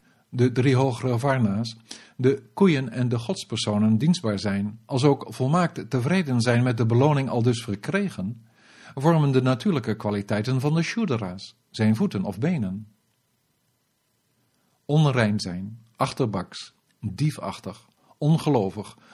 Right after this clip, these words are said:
ruziezoekerig, wellustig, licht ontvlambaar zijn en steeds maar smachten naar, vormt de aard van hen die zich in de laagste positie bevinden,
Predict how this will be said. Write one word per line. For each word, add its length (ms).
ruziezoekerig, 1040
wellustig, 800
licht 280
ontvlambaar 720
zijn 340
en 140
steeds 280
maar 160
smachten 540
naar, 420
vormt 420
de 80
aard 320
van 300
hen 400
die 120
zich 220
in 140
de 100
laagste 400
positie 420
bevinden, 540